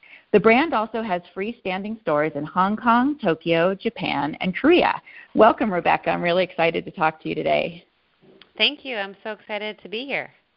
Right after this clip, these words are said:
Speaker 1: So I wanted to talk a little bit about how you went from costume design in high school to deciding to move to New York at eighteen, and, you know, how that,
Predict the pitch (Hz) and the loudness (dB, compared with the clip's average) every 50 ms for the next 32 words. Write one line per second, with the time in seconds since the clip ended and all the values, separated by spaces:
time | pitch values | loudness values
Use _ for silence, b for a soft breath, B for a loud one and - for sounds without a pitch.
0 | _ _ _ _ _ _ _ - B B B B B B B B - - 330 302 | _ _ _ _ _ _ _ -20 B B B B B B B B 2 6 6 8
1 | 294 294 - - - - 294 294 349 427 523 571 494 370 285 - 233 247 233 233 | 6 6 2 0 2 2 2 4 2 2 2 0 0 -2 -2 0 0 0 0 0
2 | 233 202 208 208 214 220 190 214 208 202 196 - 185 175 175 175 180 175 170 180 | -2 -6 -8 -6 -8 -6 -4 -4 -4 -4 -4 -6 -4 -2 0 2 2 0 -2 -4
3 | 196 208 196 196 196 202 180 180 175 175 170 - _ _ - - 175 170 170 165 | -6 -6 -6 -6 -8 -10 -8 -8 -8 -10 -10 -14 _ _ -6 -6 -4 -4 -6 -10
4 | 165 - - 175 180 180 - - 190 180 180 185 185 175 175 175 180 165 165 175 | -8 -4 -2 -2 -2 -2 -4 -10 -12 -10 -10 -8 -6 -6 -4 -4 -6 -8 -8 -4
5 | 190 170 170 - _ - 180 170 170 170 175 180 - - - 180 170 165 165 165 | -4 -4 -4 -6 _ -2 0 2 2 2 0 -2 -4 -4 -2 -2 0 0 -2 -2
6 | 160 151 - _ - 170 - - 165 170 175 170 165 - 226 180 170 170 160 - | -4 -6 -8 _ -10 -6 -2 0 0 0 0 -2 -4 -6 -6 -4 -4 -4 -4 -4
7 | 185 175 170 170 165 170 170 170 - - - 170 156 - - - 180 165 165 160 | -4 -2 2 4 6 4 4 4 0 -2 -2 -2 -4 -4 -6 -6 -6 -4 -4 -4
8 | 160 165 160 156 156 - B B B B B B 185 185 160 151 - - - 185 | -4 -4 -4 -4 -6 -10 B B B B B B 4 6 6 6 4 2 4 4
9 | 185 185 185 180 185 175 165 - - _ | 6 6 4 4 0 -2 -4 -6 -10 _